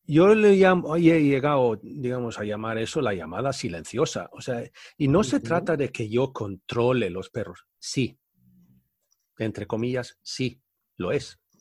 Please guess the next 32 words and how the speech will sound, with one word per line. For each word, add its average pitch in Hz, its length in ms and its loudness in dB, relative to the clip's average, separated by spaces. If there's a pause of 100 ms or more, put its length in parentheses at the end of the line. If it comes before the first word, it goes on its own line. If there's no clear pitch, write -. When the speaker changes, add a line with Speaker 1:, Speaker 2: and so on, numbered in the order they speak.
(600)
Speaker 1:
Porque 101 240 -6
lo-, 80 220 -8
los, 92 360 -6 (240)
los 104 280 -4 (220)
quiero 110 320 0
controlar 117 580 -2
dónde 95 260 -4
están 131 300 -2
y 107 60 -4
tal. 107 280 -4 (100)
Vale, 90 240 -8
bien. 87 240 -10 (400)
Pero 117 240 0
para 113 220 2
calmarme 110 460 -2
a 104 60 -2
mí, 113 280 -8 (200)
no 104 160 -4
para, 110 400 -2 (220)
Speaker 2:
Ya. 104 320 -10
Speaker 1:
¿sabes? 98 380 -10 (680)
Em, 123 720 0 (320)
pero 147 220 6
lo 143 180 4
que, 135 320 -2
lo 135 200 0
que 131 140 -2
se 113 160 -4
ve 175 220 2
ahí 147 560 0
es 143 280 -4
que - 400 -2